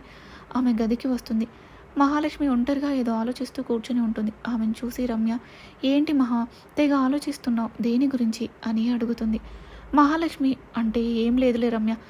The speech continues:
జీవితంలో ఒక్కసారైనా నేను ఈ తిరునాళ్ళ చూస్తానో లేదో, అమ్మవారిని ఒక్కసారైనా తనివి తీరా చూసి ఆమె ఆశీర్వాదం తీసుకోగలనా అని అనిపిస్తుంది"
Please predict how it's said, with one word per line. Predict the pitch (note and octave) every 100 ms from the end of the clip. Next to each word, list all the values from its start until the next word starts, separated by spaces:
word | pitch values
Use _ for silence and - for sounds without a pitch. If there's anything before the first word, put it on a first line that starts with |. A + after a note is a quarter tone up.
| - - -
జీవితంలో | C#4+ D4 D#4 D4
ఒక్కసారైనా | C#4 - C#4+ C#4 C4 B3 C4+
నేను | B3 A#3
ఈ | A3
తిరునాళ్ళ | A3+ A3 A#3+ A#3
చూస్తానో | A3+ - - A3+ - A#3 A3+
లేదో, | B3+ A#3 A3 - -
అమ్మవారిని | A3+ A3 G#3+ A3 A3+
ఒక్కసారైనా | A3 - C4+ B3+ A#3+ A#3 A#3+ - - - - -
తనివి | D4+ C#4+
తీరా | D4+ C#4+ D4 D4
చూసి | C4 - - A3+
ఆమె | A3+ A3
ఆశీర్వాదం | G#3+ A3 C4 B3 A#3+ A#3+
తీసుకోగలనా | A3+ A#3+ - B3+ A#3 A3+ A3 G#3+ A3 -
అని | A#3+ A3+
అనిపిస్తుంది" | B3 A3 B3 - A#3